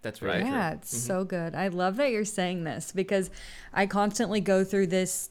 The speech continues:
Speaker 3: like, on a daily basis, like, adapting something that another creator has done and putting your own twist and your own spin on it. So it's, yeah, I love, I love that you, you're doing that as a, you know, a content creator of a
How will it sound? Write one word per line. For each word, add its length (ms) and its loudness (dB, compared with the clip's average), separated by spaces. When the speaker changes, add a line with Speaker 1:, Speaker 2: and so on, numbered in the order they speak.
Speaker 3:
like, 260 -2
on 120 0
a 60 0
daily 340 0
basis, 480 -4
like, 280 -2
adapting 880 4
something 580 0
that 240 4
another 420 2
creator 460 2
has 160 2
done 280 4
and 300 2
putting 240 2
your 160 0
own 160 0
twist 300 -2
and 60 -2
your 100 -2
own 160 -2
spin 340 0
on 180 2
it. 220 -2
So 160 2
it's, 380 2
yeah, 160 0
I 140 0
love, 320 -4
I 80 -2
love 280 0
that 100 0
you, 260 -2
you're 220 0
doing 260 4
that 240 2
as 380 0
a, 440 0
you 80 -4
know, 120 0
a 120 0
content 420 -4
creator 400 -2
of 220 -6
a 160 -6